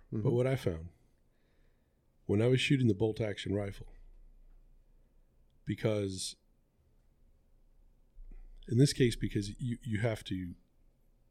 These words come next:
Speaker 2: delay, you, you shoot, there's the action of
Speaker 1: Mm.
Speaker 2: having to, you know, as opposed to,
Speaker 1: Mm.
Speaker 2: I noticed that my, my accuracy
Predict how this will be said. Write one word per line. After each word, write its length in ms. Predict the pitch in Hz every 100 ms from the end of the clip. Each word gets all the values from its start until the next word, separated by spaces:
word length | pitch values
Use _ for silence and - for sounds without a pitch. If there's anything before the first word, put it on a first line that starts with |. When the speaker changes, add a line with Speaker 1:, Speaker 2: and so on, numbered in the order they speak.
| _ _ _ _ _ _ 143
Speaker 2:
delay, 520 | 123 110 113 110 110 - _ _ _ _
you, 100 | 156
you 220 | 151 131 127
shoot, 320 | - 135 131 - _ 123
there's 240 | 117 107
the 160 | 107 107
action 320 | 110 - 110
of 140 | 95 - _ -
Speaker 1:
Mm. 260 | 123 110 85 -
Speaker 2:
having 340 | - 117 110 110
to, 180 | - - -
you 60 |
know, 120 | 117 107
as 160 | 117
opposed 280 | 110 120 107
to, 60 | - - - - - - -
Speaker 1:
Mm. 160 | 110 104 82 - - - - _ _ _ _ _ _ _ _ _ - -
Speaker 2:
I 80 | 147
noticed 340 | 139 139 127
that 200 | - 113
my, 340 | 127 113 104 104 - - - - - - - - _ - _
my 160 | 160 143
accuracy 840 | 160 170 123 104 - - 90 87